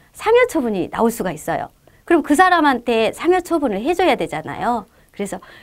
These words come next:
그런 부분 때문에 사용자별, 사용자별 구분 등록하는 게 업무용 승용차에서는 제일 중요하다. 이 부-, 부분만, 어, 짚고 넘어가셨으면 합니다. 지금까지 세무실무 오 분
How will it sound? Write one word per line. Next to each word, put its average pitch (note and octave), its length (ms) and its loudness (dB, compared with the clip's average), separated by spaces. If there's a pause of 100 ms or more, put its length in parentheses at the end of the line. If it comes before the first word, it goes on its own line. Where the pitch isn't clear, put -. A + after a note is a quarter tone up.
그런 A#3+ 300 0
부분 B3 300 -2
때문에 F#3+ 680 -2
사용자별, D#4+ 1000 2 (600)
사용자별 C4 920 4 (100)
구분 F4 380 4
등록하는 B3+ 580 2
게 A3 320 2 (320)
업무용 B3+ 580 4
승용차에서는 A#3 880 -4
제일 A3+ 280 2
중요하다. F#3 680 0 (320)
이 A#3+ 160 2
부-, - 160 -8 (240)
부분만, F#3 840 -2 (160)
어, D#3 160 -14
짚고 F#3+ 360 -4
넘어가셨으면 F3+ 920 -6
합니다. F#3 400 -6 (340)
지금까지 A#3+ 840 0
세무실무 C4 920 0
오 G3 240 0
분 F#3+ 340 -10